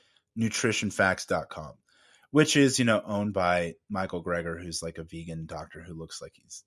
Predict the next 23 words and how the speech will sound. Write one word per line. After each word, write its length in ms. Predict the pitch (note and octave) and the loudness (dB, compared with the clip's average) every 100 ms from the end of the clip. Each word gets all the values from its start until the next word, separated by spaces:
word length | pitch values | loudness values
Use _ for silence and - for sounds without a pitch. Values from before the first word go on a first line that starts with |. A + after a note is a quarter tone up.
| _ | _
like, 120 | E2 - | -20 -18
terrible. 460 | - D#2 D2+ - - - - - - | -14 -12 -12 -18 -20 -20 -20 -18 2
Um, 500 | D3+ C#3+ A#2 G2 E2 _ _ - | 10 10 10 4 -4 _ _ 2
but 280 | B2 B2+ - _ _ _ _ _ _ _ _ _ _ - | 8 8 6 _ _ _ _ _ _ _ _ _ _ 4
what 200 | C3+ F3+ | 12 12
do, 120 | A3 | 12
what 200 | B2 F3+ | 8 6
do 60 | A3+ | 8
you 160 | A#3+ | 4
mean 440 | D#3+ C#3+ D#3+ C#3+ G#2+ | 6 6 6 4 6
that, 200 | G2+ D2+ | 4 4
like, 400 | F#2 F2+ - _ _ - | 2 2 -4 _ _ -4
an 100 | G#2+ | -2
apple 500 | G2+ G2 G2+ G#2 F#2+ | 0 2 0 -2 -6
has, 400 | F#2+ F2 F2+ D#2+ | -4 -4 -4 -6
like, 300 | E2 E2 - _ _ _ - | -6 -8 -16 _ _ _ -8
this 280 | G2 F#2 | -4 -4
many 260 | G2+ F#2 F2+ | -2 -4 -2
milligrams 680 | F2 E2+ E2+ E2 D#2+ D#2+ D#2 | -2 -4 -4 -6 -6 -8 -12
of 220 | D#2 D2+ - - _ _ _ _ F#2 | -14 -16 -18 -20 _ _ _ _ -12
v-, 140 | F2+ - - G#2 | -12 -12 -18 -10
vitamin 800 | G#2 E2 E2 E2+ D#2+ D#2 D#2 - _ - | -2 0 0 -4 -6 -8 -10 -14 _ -12
whatever? 540 | F2+ E3+ E2 - - | -6 -2 -2 -4 -16